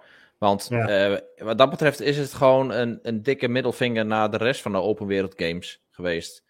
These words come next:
Speaker 1: Want wat je zag in de trend de afgelopen jaren is die open wereld games steeds meer generiek, steeds meer makkelijker, toegankelijker aan het handje houden.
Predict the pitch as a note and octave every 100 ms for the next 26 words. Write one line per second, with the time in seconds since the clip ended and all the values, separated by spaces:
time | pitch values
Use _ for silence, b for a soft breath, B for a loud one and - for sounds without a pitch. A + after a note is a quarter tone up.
0 | _ _ _ G2 F#2 - - G#2+ G#2+ A2+
1 | G#2 G2 A2 B2 - G#2+ F#2+ A#2+ A2+ G2+
2 | G#2 F#2+ G2 F#2 F2 F2+ F#2 - A#2 A#2
3 | A2+ C3 B2+ A2 A#2+ B2 B2 - b b
4 | b b - - D#3+ C#3+ C#3+ C3+ C3 C3
5 | C3 C3 - C3+ B2 A#2 A#2 A#2+ - A#2+
6 | - C3+ C#3 C3+ B2 A#2 A#2 A2+ G#2+ -
7 | G#2 C3 D3+ C3 A#2 A#2+ A2+ G#2+ C3+ C#3
8 | B2+ A#2 A#2+ A#2 A2 A2 A2 B2 A#2+ G#2+
9 | A2 A2